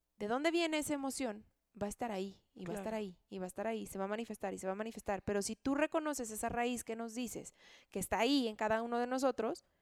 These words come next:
Speaker 1: tú eliges hasta qué momento verdaderamente vas a reconocer de dónde viene esto.
Speaker 2: Claro.
Speaker 1: Y vas a decir,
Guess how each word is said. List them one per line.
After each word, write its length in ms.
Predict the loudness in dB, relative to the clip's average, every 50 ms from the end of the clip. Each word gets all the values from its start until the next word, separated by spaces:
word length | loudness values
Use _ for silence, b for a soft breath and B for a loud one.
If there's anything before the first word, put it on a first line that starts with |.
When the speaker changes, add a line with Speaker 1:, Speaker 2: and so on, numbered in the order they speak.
| _ _ _ _ -4
Speaker 1:
tú 140 | 0 0
eliges 560 | 0 0 0 -4 -4 -2 -4 -4 -6 -8 -14 -16 -18 -20
hasta 200 | -14 -12 -10 -6
qué 140 | -4 -4
momento 480 | -2 -2 0 0 0 0 0 -2 -4 -4
verdaderamente 600 | -4 -4 -4 -2 0 0 0 0 -2 -4 -4 -2 -2
vas 160 | -2 -2 -2
a 40 | -4
reconocer 500 | -6 -4 -6 -6 -6 -6 -4 -4 -4 -4
de 100 | -4 -4
dónde 220 | -6 -4 -4 -4
viene 280 | -4 -4 -4 -4 -4 -4
esto. 340 | -4 -4 -6 -6 -6 -6 -8 _ _ _ _ -20
Speaker 2:
Claro. 220 | -18 -18 -18 -18 -20 -14 _
Speaker 1:
Y 80 | -2 0
vas 160 | 0 0 0 -2
a 40 |
decir, 340 | -6 -6 -4 -4 -6 -6 -6